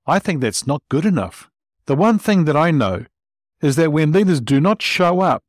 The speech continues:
you know, the one with the title, then someone else is gonna fi-, fill that void. They may not actually have the title. However,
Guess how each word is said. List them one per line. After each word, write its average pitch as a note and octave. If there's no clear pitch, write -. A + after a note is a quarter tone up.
you G3+
know, B2+
the G3+
one G#3+
with F#3
the D3
title, D3+
then F3+
someone G#3+
else F3
is C3
gonna C3
fi-, D3
fill D3
that B2+
void. A#2
They E3
may A3
not G#3+
actually F3
have B2+
the D#3
title. -
However, D3+